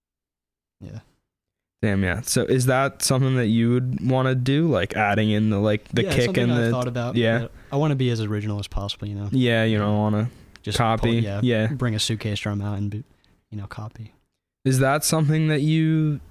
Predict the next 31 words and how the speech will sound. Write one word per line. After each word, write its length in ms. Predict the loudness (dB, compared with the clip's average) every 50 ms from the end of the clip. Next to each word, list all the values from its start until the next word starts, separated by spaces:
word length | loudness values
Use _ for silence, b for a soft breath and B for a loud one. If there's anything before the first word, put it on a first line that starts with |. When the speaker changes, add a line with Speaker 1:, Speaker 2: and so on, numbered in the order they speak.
| -20 -20 -20 -20 -20 -20 -20 _ _ -6
Speaker 2:
struggle 280 | -2 0 2 2 2 2
with? 100 | 2 2
Like, 140 | 0 0 2
you 100 | 0 0
just 140 | 0 0 0
said 180 | 0 0 0
you 280 | 0 0 0 0 2 2
wanna 200 | 2 2 0 0
be 320 | 0 2 2 2 2 2
as 460 | 2 2 2 2 0 0 -2 -2 -4 -2
unique 420 | 0 0 2 2 2 0 0 0
as 160 | 0 0 -2 -2
possible. 640 | -2 -2 -2 0 0 -2 -2 -2 0 0 0 0
Speaker 1:
Well, 80 | 0 -2
I 60 | -2
just 140 | -2 -2 -2
wanna 140 | -2 -2 -2
be 100 | -4 -4
me. 320 | -4 -4 -6 -6 -8 -8 -12 -14 -6 -2
Speaker 2:
Yeah. 340 | 0 2 2 2 0 -2 -4 -8
Speaker 1:
Yeah. 200 | -12 -12 -12 -14 -16 -18 _ _ _ _ _ _ _ _ _ _ _ _ _ _ _ _ _ _
And 60 | -8
I 40 | -6 -4
don't 180 | -4 -4 -4
wanna, 260 | -4 -4 -4 -4 -6 -6
um, 340 | -6 -8 -8 -8 -8 -10 -12 -14 -20 -20 _ _ _ _ _ _ _ _
you 80 | -12 -10
know, 160 | -10 -10 -12 -12
try 180 | -12 -10 -8 -8
to 100 | -8 -8
be 300 | -10 -10 -10 -12 -12